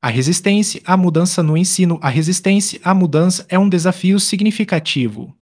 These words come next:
Muitos educadores estão acostumados a métodos tradicionais e temem que a tecnologia possa complicar o ensino.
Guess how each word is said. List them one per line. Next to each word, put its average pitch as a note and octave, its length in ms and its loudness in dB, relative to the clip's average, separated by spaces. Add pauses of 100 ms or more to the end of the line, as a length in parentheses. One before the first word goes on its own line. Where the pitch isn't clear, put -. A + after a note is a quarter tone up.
Muitos F#3+ 340 0
educadores F3 600 0
estão F3+ 300 0
acostumados F3+ 680 -2
a E3 60 2
métodos D3 460 -2
tradicionais D#3 800 -2
e G3 80 -4
temem G3 320 0
que G3 100 -6
a F3+ 60 0
tecnologia F3+ 680 -2
possa D#3+ 360 -4
complicar F3+ 520 -2
o F3 60 0
ensino. B2 560 -6